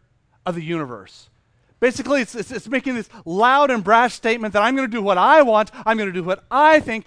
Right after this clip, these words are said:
I'm gonna do what's important to me, me, me, me, I heart me. And that is the hurdle of pride. Man.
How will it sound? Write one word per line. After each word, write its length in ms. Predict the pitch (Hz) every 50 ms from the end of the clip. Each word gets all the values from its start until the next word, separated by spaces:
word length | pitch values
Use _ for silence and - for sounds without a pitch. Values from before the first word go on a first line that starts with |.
| - 233 -
I'm 120 | 240 247
gonna 100 | 233 226
do 120 | 196 226
what's 140 | 214 202 -
important 360 | 214 196 - 214 214 170 156
to 60 | 170 170
me, 320 | 180 214 269 285 277 - 277 233
me, 220 | 220 247 277 285
me, 260 | 277 254 247 254 254 240
me, 260 | 220 226 226 240 240
I 260 | - 196 214 226 220
heart 260 | 190 214 214 208 196
me. 340 | 190 214 214 156 120 104 - _ _ _ _ _ _ _ _ _ _ _ _ _ _ _ _ _ _ _
And 120 | - 120 110 110 117
that 500 | 190 240 269 285 254 190 156 - - - _ _ -
is 120 | 165 151 135
the 80 | 170
hurdle 600 | - - - - 254 247 220 175 156 143 139 131 _ _ _ _ _
of 120 | - 135 -
pride. 520 | - 185 196 180 156 120 95 87 87 _ _ _ _ _ _ _ _ _ _ _ _ _ _ _ _ _ _ _ _ _ _ _ _ _ _ _ _ _ _
Man. 320 | 101 101 101 110 120